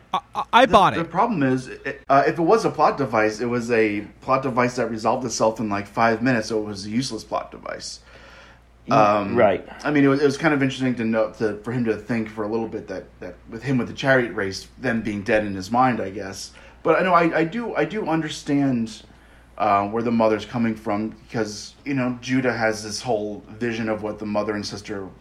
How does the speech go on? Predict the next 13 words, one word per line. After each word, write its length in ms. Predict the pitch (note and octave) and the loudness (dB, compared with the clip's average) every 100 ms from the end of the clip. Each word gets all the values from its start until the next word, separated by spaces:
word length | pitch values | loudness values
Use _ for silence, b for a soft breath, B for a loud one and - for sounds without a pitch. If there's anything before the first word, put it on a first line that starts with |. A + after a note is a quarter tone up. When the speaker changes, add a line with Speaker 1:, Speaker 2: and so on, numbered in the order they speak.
| - | 0
Speaker 2:
were 340 | G3+ F#3+ D#3 C#3+ | 4 6 6 2
to 140 | - C3+ | -4 -6
him, 240 | A#2+ A2 | -4 -4
and 160 | G#2 G2+ | -4 -6
what, 200 | G#2+ A2 | -8 -8
and, 400 | G#2 G2+ G2 F#2+ - - | -8 -10 -12 -14 -20 -14
and 160 | - A2 | -8 -2
now 160 | A2+ A2 | 0 -2
with 160 | G#2 | -4
leprosy, 500 | A#2 B2 G#2+ A2 G2+ F#2 | -8 -6 -8 -8 -10 -12
it 160 | G#2 G#2 | -12 -8
completely 640 | B2 A2+ B2 A2 G#2 F#2+ - | -6 -4 -4 -6 -8 -12 -14
changes 640 | - A2 F#2+ F#2+ F2 - | -10 -8 -8 -10 -12 -14